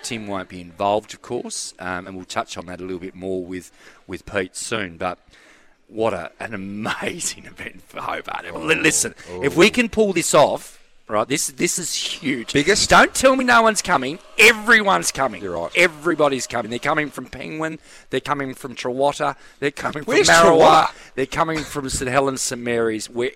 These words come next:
Speaker 1: and everybody's coming. I've already told my girls, "You're not going to school for a couple of days." This is, this is it. This is the mecca.
Speaker 2: Yeah.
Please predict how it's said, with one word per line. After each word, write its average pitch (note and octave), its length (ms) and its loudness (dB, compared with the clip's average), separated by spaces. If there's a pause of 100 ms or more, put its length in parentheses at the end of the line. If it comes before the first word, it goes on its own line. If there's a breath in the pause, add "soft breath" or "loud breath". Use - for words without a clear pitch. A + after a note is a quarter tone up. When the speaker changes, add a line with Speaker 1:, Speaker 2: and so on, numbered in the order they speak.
(140)
Speaker 1:
and B2+ 160 -2 (180)
everybody's C3 640 0
coming. F#2+ 320 -8
I've G#2+ 80 -4
already B2 220 0
told C#3 300 0
my A2+ 180 0
girls, A2 500 -4 (240 soft breath)
"You're A2 140 -8
not A#2 160 0
going G#2 160 -6
to F2+ 80 -10
school F#2 260 -8
for E2+ 140 -18
a - 20 -18
couple - 220 -14
of E2 180 -14
days." - 160 -14
This C#3 300 -6
is, A#2+ 340 -6 (320 soft breath)
this D3+ 220 2
is C#3 100 -2
it. - 400 -4 (380)
This - 180 -4
is C3+ 100 -4
the C#3 60 -6
mecca. D3 360 -4 (220)
Speaker 2:
Yeah. E2+ 100 -12